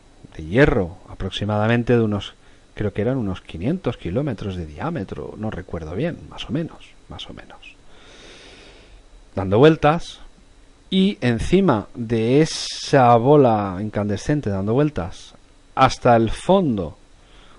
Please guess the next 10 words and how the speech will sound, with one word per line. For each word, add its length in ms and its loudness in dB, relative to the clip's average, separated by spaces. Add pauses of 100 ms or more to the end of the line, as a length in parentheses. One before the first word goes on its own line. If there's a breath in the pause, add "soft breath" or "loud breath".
(120)
o, 160 -2
o 360 -8
viceversa, 580 -4
del 140 -6
fondo 420 -4
hacia 300 -4
arriba, 280 -2
todo 140 -2
eso 160 -6
es 160 -14